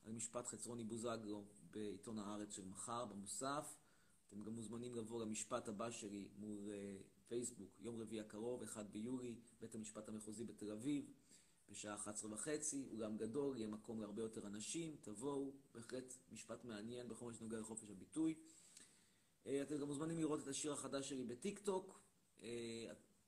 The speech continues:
קישור לטיקטוק שלי אתם תמצאו ב-, בדף שלי. מי שרוצה להזמין ברכות לשבת, כרגע אני הורדתי את הקישור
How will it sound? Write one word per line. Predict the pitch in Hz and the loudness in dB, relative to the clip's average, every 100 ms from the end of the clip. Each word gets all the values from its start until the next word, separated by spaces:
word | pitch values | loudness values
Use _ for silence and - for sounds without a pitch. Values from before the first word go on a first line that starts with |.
| - | -4
קישור | 117 123 | 0 0
לטיקטוק | 123 120 113 | 0 -4 -4
שלי | - 107 | -4 -2
אתם | 110 107 | -2 -2
תמצאו | 104 107 107 87 107 120 | -4 -4 -2 0 2 2
ב-, | 107 104 104 101 101 - - _ _ - - - - - - | 0 0 -2 -4 -8 -18 -20 _ _ -20 -20 -20 -20 -20 -12
בדף | - 104 156 | 0 2 4
שלי. | - 165 160 160 | 2 0 0 0
מי | 127 | -2
שרוצה | 123 120 139 | -2 -2 0
להזמין | 120 127 113 | 0 0 -2
ברכות | 113 110 123 120 | -4 -2 -4 -4
לשבת, | 120 113 123 143 | -4 0 0 0
כרגע | - 123 135 123 | 0 0 2 0
אני | 120 | 0
הורדתי | 113 110 139 151 135 | 0 2 2 2 0
את | 123 | -4
הקישור | - 110 127 | -8 -4 -2